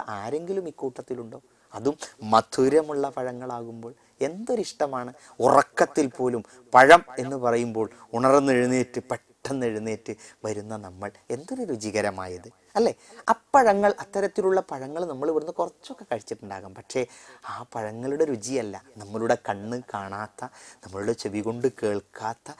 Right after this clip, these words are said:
നമ്മുടെ നാവ് കൊണ്ട് ഇന്ന് വരെ രുചിച്ചിട്ടില്ലാത്ത ഏറ്റവും നല്ല രുചിയുള്ള, മാധുര്യമുള്ള, രുചികരമായ പഴങ്ങൾ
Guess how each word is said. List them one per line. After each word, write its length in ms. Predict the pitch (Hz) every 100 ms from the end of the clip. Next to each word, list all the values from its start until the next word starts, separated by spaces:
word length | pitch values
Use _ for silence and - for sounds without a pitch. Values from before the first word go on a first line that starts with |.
| - -
നമ്മുടെ 200 | 143 165
നാവ് 360 | 196 170 170 185
കൊണ്ട് 220 | 180 180
ഇന്ന് 420 | 185 156 190 262 294
വരെ 220 | 262 226
രുചിച്ചിട്ടില്ലാത്ത 880 | 180 143 135 156 - 135 127 117 - - - -
ഏറ്റവും 960 | 160 - _ 320 _ - 349 330 277 208
നല്ല 300 | 147 127 123 127 - - 180
രുചിയുള്ള, 760 | 185 160 214 196 156 147 143 - - -
മാധുര്യമുള്ള, 1000 | 220 233 254 233 240 214 202 175 160 156 - - -
രുചികരമായ 1200 | 208 233 226 220 214 220 220 226 240 254 254 226 - -
പഴങ്ങൾ 440 | 127 117 120 123